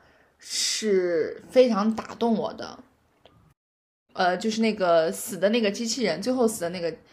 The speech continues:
机器人，他说一句话，就说，呃，“我看到了一些事情，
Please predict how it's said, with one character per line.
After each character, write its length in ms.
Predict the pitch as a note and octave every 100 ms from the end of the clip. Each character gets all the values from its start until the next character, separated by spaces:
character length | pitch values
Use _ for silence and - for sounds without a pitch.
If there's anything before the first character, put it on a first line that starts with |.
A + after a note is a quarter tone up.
| _
机 160 | - G3+
器 180 | G3 F#3+
人， 280 | D#3+ D#3 F#3+ -
他 180 | - F#3+
说 180 | F#3+ F#3
一 60 |
句 100 | F3+
话， 240 | F#3+ G3 E3
就 140 | F#3
说， 320 | F#3+ F#3+ F#3 - - - - -
呃 120 | - -
，“我 140 | F3
看 180 | F3 C#4+
到 140 | C4+
了 60 | B3
一 40 |
些 160 | A#3+ C4+
事 280 | B3+ - B3
情， 420 | - F#3 D3+